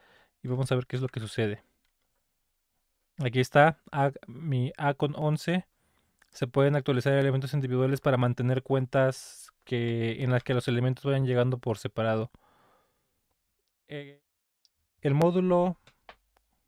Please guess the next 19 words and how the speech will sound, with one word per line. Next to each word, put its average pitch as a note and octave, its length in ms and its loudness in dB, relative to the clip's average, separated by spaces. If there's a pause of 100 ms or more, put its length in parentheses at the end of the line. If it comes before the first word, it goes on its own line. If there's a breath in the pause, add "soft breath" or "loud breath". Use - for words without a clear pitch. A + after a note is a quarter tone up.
(360)
counter D3 480 2 (180)
también C#3 260 0
puede D#3 200 2
trabajar C3+ 560 0
con C#3 400 0
operaciones C3 720 0
de C3 100 0
conjuntos. C3+ 720 -4 (560 soft breath)
Puedes D3+ 200 4
hacer D3 240 0
la D3 80 2
operación C#3 640 0
de C#3+ 100 0
intersección C3+ 840 -2
o C#3+ 120 -2
de B2+ 120 0
unión C#3 240 0
de C#3 100 -2
conjuntos, C3 640 -2